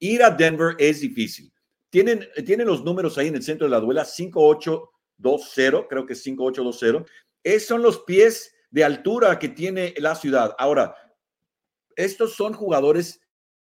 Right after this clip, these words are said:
con una condición increíble. El acondicionamiento físico de los jugadores de baloncesto es algo increíble. Pero siento yo, eh, Alex, y no sé cómo la veas tú, siento que la altura tiene algo que ver,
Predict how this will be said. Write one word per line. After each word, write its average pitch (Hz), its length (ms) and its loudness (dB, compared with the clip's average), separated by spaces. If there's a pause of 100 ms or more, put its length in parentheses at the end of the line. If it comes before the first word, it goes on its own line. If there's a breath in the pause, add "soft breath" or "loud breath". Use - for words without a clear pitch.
(140)
con 117 200 -4
una 175 180 -8
condición 139 760 -8 (340)
increíble. 127 840 -2
El 110 140 -4
acondicionamiento 127 760 -8
físico 143 400 -8
de 110 80 0
los 101 120 -8
jugadores 120 320 -2
de 110 60 -4
baloncesto 123 600 -8 (300 soft breath)
es 135 260 2
algo 123 240 2
increíble. 92 380 -6 (240 soft breath)
Pero 156 240 6
siento 247 480 0
yo, 139 420 2 (300)
eh, 113 240 2
Alex, 131 440 0
y 127 60 -6
no 135 180 -4
sé 143 360 0
cómo 135 220 -4
la 127 100 2
veas 127 240 0
tú, 143 260 -4 (120)
siento 240 440 -6
que 240 140 -2
la 180 100 2
altura 175 520 0
tiene 196 280 -8
algo 196 280 -2
que 135 140 0
ver, 139 360 4